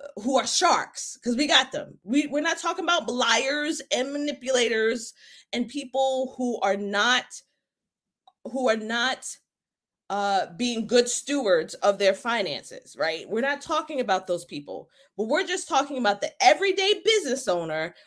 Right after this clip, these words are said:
or these business conferences who often will not have a speaker budget 'cause they just trying to make it. Their co-, pockets aren't that deep,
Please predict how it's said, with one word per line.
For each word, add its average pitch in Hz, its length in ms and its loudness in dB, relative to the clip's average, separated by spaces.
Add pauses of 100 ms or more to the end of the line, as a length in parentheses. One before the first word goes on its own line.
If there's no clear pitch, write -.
or 202 160 2
these 269 220 -2
business 381 400 -2
conferences 240 800 -2
who 294 320 -4
often 381 500 2
will 359 240 -2
not 381 260 2
have 226 600 0
a 240 80 0
speaker 269 420 -6
budget 339 460 -2 (320)
'cause 320 140 -4
they 392 100 0
just 381 240 -2
trying 403 220 -2
to 370 40 0
make 440 240 -2
it. - 160 0 (200)
Their 302 180 0
co-, - 260 -14
pockets 403 480 0
aren't 247 280 0
that 185 240 -2
deep, 185 280 -10